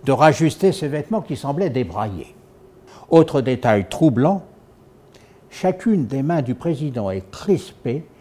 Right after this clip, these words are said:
sur une touffe de cheveux aux jolis reflets acajou.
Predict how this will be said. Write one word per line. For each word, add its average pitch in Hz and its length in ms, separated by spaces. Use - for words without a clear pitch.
sur 131 280
une 127 220
touffe 143 540
de 107 260
cheveux 107 680
aux 113 100
jolis 131 360
reflets 120 480
acajou. 95 640